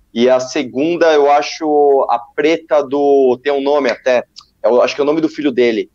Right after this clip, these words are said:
que é o do Van Halen, ele pôs o nome do filho dele na guitarra,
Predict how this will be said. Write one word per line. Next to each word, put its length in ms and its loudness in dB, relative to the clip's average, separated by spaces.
que 120 -2
é 40 4
o 220 2
do 1200 0
Van 160 -2
Halen, 480 -2
ele 140 -8
pôs 220 -2
o 40 -10
nome 160 -4
do 80 -4
filho 220 -8
dele 160 -2
na 80 -2
guitarra, 420 -4